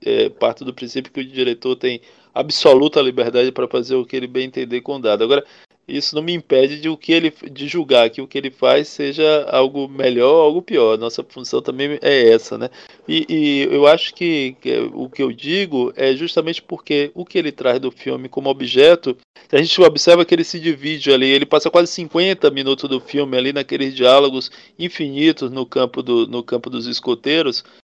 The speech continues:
ali a decidir se vai ter fuga, se não vai ter fuga, e depois começa aquela avalanche ali de, de pla-, de cenas plásticas que a gente se referiu, é, nas figuras dos jogadores, e Stallone ali, o herói, costurando ali a trama do jeito que dá.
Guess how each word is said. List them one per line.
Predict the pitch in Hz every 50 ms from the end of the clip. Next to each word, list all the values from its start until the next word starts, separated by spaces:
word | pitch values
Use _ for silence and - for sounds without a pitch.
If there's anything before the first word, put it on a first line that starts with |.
| _ _ _ -
ali | - 143 139 135 139 156 165 151 165
a | 151 151
decidir | 151 165 165 - - 170 143 131 131 143 160 175 175 170 151
se | - - 143
vai | 139 139
ter | 139 - 143 -
fuga, | - - - 160 170 175 175 156 135 127
se | 120 - 131
não | 127 127
vai | 131 127
ter | 123 - 127 120
fuga, | - - - 156 165 175 165 135 120 117 - - _ _ _ _ -
e | 170
depois | 165 175 185 170 - 185 196 214 214 -
começa | - - 254 214 185 170 180 180 - 214
aquela | 185 - 180 180 185
avalanche | 185 175 180 185 180 165 165 165 175 175 - -
ali | 175 151 151 160 170
de, | 165 185 180 170 - -
de | - 165 151
pla-, | - _ - 156 151 -
de | - 147 147
cenas | - - 175 156 151 - -
plásticas | - - 143 135 131 123 131 - - 139 127 -
que | -
a | 127
gente | 127 120 117
se | - - 123 110 113
referiu, | 113 120 117 - - 123 117 117 120 120 127 131 131 _ _ _ _ _ _ _ _ _ -
é, | 135 131 127 123 117 113 113 113
nas | 117 120 123 - -
figuras | - 131 127 131 135 139 139
dos | 139 139 131
jogadores, | 139 139 139 147 143 131 123 127 123 135 143 147 156 151 - - - _ _ _ _ -
e | 151 156
Stallone | 151 - - - 160 143 131 135 139 139 135 131 127
ali, | 123 120 123 127 127
o | 123 123
herói, | 120 113 113 117 120 127 127
costurando | 123 - 147 139 - - 143 135 120 123 127 127 123 123
ali | 123 120 120
a | 117 -
trama | - 123 127 135 139
do | 135
jeito | 127 139 - -
que | - 147
dá. | 127 104 104 95 95